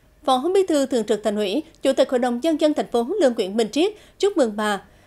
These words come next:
Misonova Maria Zorena được phân công đảm nhận cương vị Tổng lãnh sự. Một vị trí cực kỳ quan trọng cho mối quan hệ Nga và Đà Nẵng,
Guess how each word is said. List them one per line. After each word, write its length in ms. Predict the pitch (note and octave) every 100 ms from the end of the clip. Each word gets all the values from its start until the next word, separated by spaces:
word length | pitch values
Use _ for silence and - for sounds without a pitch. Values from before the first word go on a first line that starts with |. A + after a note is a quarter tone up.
| _ -
Misonova 840 | C4+ D4+ D#4 D4 C#4 B3+ A#3+ A#3 A3+
Maria 500 | A3+ A3+ A3 G#3+ G3 - -
Zorena 920 | G#3+ B3 - A#3 A3+ - G#3 G#3 G#3 - _ _ _ -
được 180 | C#4+ B3+ B3+
phân 120 | F#4
công 260 | D#4+ E4+ D4+ -
đảm 280 | G#3+ G3+ A#3+
nhận 160 | B3+ F#3+
cương 220 | C4+ A#3
vị 160 | A3
Tổng 200 | F#3+ G#3
lãnh 100 | A3+
sự. 280 | A#3 B3 F3 - _ _ -
Một 120 | D4
vị 140 | C#4+ C4
trí 280 | C4+ C#4 A#4
cực 140 | C4+
kỳ 100 | B3+
quan 200 | A#3+ F4
trọng 240 | D4+ A3+ F#3+
cho 120 | -
mối 160 | C4 D4
quan 160 | D4+ A#3
hệ 240 | A#3+ F3+
Nga 300 | F3+ A3+ A3+
và 140 | A3
Đà 100 | F#3+
Nẵng, 280 | F#3 F#3+ A#3+